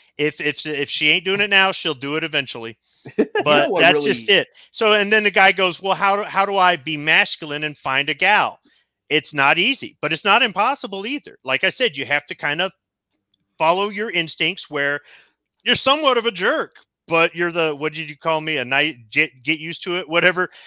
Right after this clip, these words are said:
Speaker 1: All right.
Speaker 2: Yeah.
Speaker 1: But you're also not a criminal either. And, and you, she can get her bad boy. She wants her cake and eat it too. She can have her provider and her bad boy. We all have it in our D N A. It's just whether or not you choose to do it.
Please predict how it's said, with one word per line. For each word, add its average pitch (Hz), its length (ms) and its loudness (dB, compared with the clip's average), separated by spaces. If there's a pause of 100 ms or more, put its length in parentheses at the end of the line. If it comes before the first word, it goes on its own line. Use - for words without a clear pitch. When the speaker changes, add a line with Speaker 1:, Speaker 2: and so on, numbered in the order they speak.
(140)
Speaker 1:
All 175 100 0
right. 190 180 6
Speaker 2:
Yeah. 208 60 -8
Speaker 1:
But 196 140 -2
you're 202 160 2
also 214 260 0
not 170 280 4
a 170 40 0
criminal 160 540 -8 (120)
either. 170 340 -8 (600)
And, 170 440 2
and 160 600 -4
you, 156 220 -16 (160)
she - 320 -4
can 220 180 -4
get 180 180 0
her 160 140 -4
bad 151 380 4
boy. 139 240 -6
She 208 180 -4
wants 330 240 -6
her 320 60 -10
cake 294 240 -4
and 277 100 -8
eat 277 120 -4
it 285 100 -8
too. 277 160 -10
She 269 160 -8
can 240 140 -8
have 214 160 -2
her - 80 -8
provider 185 480 0
and 175 200 0
her 165 120 -10
bad 165 300 2
boy. 104 180 -12 (300)
We 147 180 -6
all 180 240 4
have 175 240 0
it 165 80 0
in 165 100 0
our 151 140 0
D 147 260 -2
N 143 80 2
A. 156 180 0 (260)
It's 143 100 -10
just 147 160 -12
whether 123 200 -6
or 135 40 -6
not 147 160 -2
you 147 100 -10
choose 151 220 -8
to 160 80 -12
do 185 160 -6
it. 117 100 -6